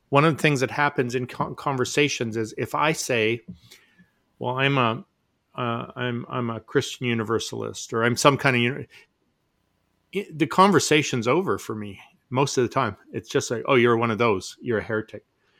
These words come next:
But if I say, "I'm not a universalist, but I believe all shall be saved," they're like,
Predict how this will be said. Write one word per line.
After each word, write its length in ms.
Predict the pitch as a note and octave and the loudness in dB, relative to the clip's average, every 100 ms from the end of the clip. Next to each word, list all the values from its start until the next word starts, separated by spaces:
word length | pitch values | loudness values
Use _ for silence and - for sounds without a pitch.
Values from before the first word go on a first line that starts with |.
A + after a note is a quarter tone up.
| _ - | _ 0
But 100 | C#3 | 2
if 140 | - | 6
I 100 | D3+ | 4
say, 420 | - C#3 B2 G#2+ _ _ _ _ _ _ - | 4 2 2 0 _ _ _ _ _ _ 2
"I'm 300 | C#3+ C#3 C3+ | 2 4 4
not 240 | C#3 D#3 | 8 8
a 60 | D#3+ | 8
universalist, 1040 | C#3 C#3+ C3+ A2+ C#3 - C3 A#2 G#2+ - | 4 2 0 2 0 2 0 0 0 -2
but 120 | C3+ B2+ | 0 2
I 100 | B2 | 2
believe 380 | A#2+ B2 A#2 | 2 0 2
all 160 | A#2+ A#2 | 2 2
shall 200 | - A2+ | 0 -2
be 140 | G#2+ | -2
saved," 600 | - - C3 G2 F#2 - - | -6 -4 -2 -2 -6 -16 -10
they're 120 | B2+ | -4
like, 240 | A#2 A2 | -2 -4